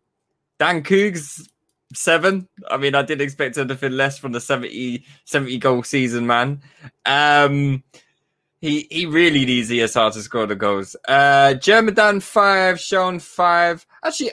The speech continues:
I think that's reasonable. I think if E S R gets five league goals this season, I think I'd be reasonably happy with that. I see goals in this young man. Um,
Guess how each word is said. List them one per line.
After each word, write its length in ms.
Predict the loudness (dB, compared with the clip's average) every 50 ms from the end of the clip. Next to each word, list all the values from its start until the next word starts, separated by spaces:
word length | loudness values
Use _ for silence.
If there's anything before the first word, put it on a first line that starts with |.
| -6 -6
I 160 | -4 -4 -4
think 300 | -6 -10 -14 -16 -10 -8
that's 220 | -6 -6 -6 -6 -8
reasonable. 640 | -6 -6 -6 -6 -6 -8 -6 -6 -6 -8 -8 -4 0
I 160 | 0 0 0
think 560 | 0 0 0 0 0 -2 -4 -10 -18 -20 _ _ _ _ _ _ _ _ _ _ _ _ _ _ -8
if 180 | -6 -6 -6 -2 0
E 100 | 2 2
S 180 | 2 2 2 2
R 160 | 4 4 4
gets 220 | 2 0 -4 -4
five 400 | -2 0 2 2 2 2 0 -2 -6
league 180 | -8 -8 -6
goals 300 | -4 -4 -4 -4 -6 -8
this 180 | -12 -12 -12 -10
season, 280 | -10 -12 -10 -8 -6
I 100 | -6 -6
think 480 | -6 -8 -10 -10 -10 -12 -16 -20 _ _ _ _ _ _ _ _ _ _ _ _
I'd 300 | 0 0 0 0 0 -4
be 400 | -4 -4 -2 -2 -2 -2 -4 -6 -8 -10
reasonably 840 | -10 -8 -6 -4 -4 -4 -4 -4 -6 -6 -6 -8 -6 -6 -6 -8 -6
happy 360 | -4 -6 -6 -6 _ -10 -10
with 200 | -10 -10 -10 -8
that. 200 | -10 -10 -10 -12 _ _ _ _ _ _ _ _ _ _ _ _ _
I 120 | -2 -2 -2
see 340 | -2 -2 0 0 2 2
goals 400 | 2 2 4 4 4 4 4 0 -2
in 200 | -4 -4 -4 -4
this 180 | -4 -4 -2
young 240 | 0 0 0 0 0
man. 340 | -2 -4 -4 -4 -6 -10 -16 _ _ _ _ _ _ _ _ _ _ -2
Um, 760 | 0 2 2 2 2 0 -2 -4 -6 -6 -8 -8 -10 -10